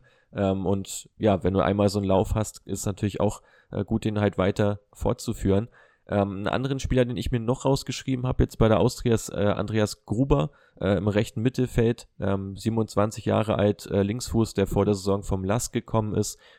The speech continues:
ähm, der auch in der Chancenkreation extreme, ähm, Werte aufweist, ähm, dort tatsächlich die zweitmeisten Chancen pro neunzig Minuten, äh, die er kreiert hat, was auch wieder passt, äh, zu diesem stark res-,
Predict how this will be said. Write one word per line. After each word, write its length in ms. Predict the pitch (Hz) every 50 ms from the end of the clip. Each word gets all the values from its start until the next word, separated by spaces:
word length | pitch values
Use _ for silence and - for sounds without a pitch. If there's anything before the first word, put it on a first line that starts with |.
| -
ähm, 180 | - 101 98 98
der 160 | 101 101 -
auch 160 | 85 104 -
in 80 | - -
der 100 | 101 101
Chancenkreation 880 | - - 107 104 - - 110 98 - - 98 92 90 - - 101 98 95
extreme, 540 | 87 - - - - 101 98 98 98 98 - _ _ _ _ _ _ -
ähm, 460 | - 98 98 92 92 95 95 95 95 - -
Werte 500 | - 92 101 98 104 - 110 101 90 -
aufweist, 720 | - 98 113 - - 107 104 107 113 - - - - - -
ähm, 380 | 95 95 95 98 95 95 95 -
dort 220 | - 98 98 -
tatsächlich 360 | - 101 92 98 - - 95 -
die 0 |
zweitmeisten 760 | - - 95 95 98 104 - - 101 98 101 - - -
Chancen 460 | 90 - - 104 107 107 - 107 101 -
pro 260 | - - 104 107 110
neunzig 380 | 104 101 107 104 - - -
Minuten, 420 | - 104 107 117 - - 117 113 110 _ - - - _ -
äh, 160 | - - 101
die 200 | 95 95 104 -
er 140 | - 101 113
kreiert 520 | - - - - - - 113 123 - - 123
hat, 180 | 120 - -
was 180 | 104 104 - -
auch 220 | - - 98 -
wieder 180 | 107 101 101 98
passt, 460 | - - 107 110 110 - - - -
äh, 100 | - 101
zu 140 | - - 104
diesem 180 | 104 95 101
stark 480 | 98 - - - 98 98 104 - - - -
res-, 340 | 95 - 101 107 - -